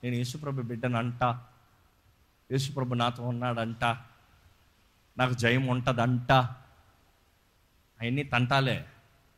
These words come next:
You need to take stand. యేసుప్రభు చూడండి, తిన్నా లేచాడు, లేచిపోయి నిద్ర నుంచి గద్దించాడంట, "ఆగో!" అదే అని ఉంటాడు,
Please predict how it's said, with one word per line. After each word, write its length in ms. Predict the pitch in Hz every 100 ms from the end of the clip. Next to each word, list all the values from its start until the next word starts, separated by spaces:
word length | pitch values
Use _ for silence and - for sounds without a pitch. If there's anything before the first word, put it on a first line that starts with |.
| _ _ _ _ _ _ 117
You 120 | 127
need 160 | 147 143
to 80 |
take 140 | 139 147
stand. 540 | 139 - - 131 123 85 76 - _ _ _ _ _ _ -
యేసుప్రభు 460 | 170 185 196 180 151
చూడండి, 380 | 151 147 143 147
తిన్నా 560 | - 160 165 170 180
లేచాడు, 640 | 180 165 165 147 127 123 123 - - -
లేచిపోయి 1000 | 135 180 165 156 160 160 175 339 330 190 - _ _ _ 131
నిద్ర 420 | 160 180 175 220
నుంచి 420 | 220 214 175 131
గద్దించాడంట, 920 | 170 160 139 226 214 202 156 127 101 - - - _ _ _ -
"ఆగో!" 800 | 175 294 339 370 370 359 285 190 - - - - - - _ - -
అదే 120 | 135
అని 140 | 165 151
ఉంటాడు, 260 | 143 123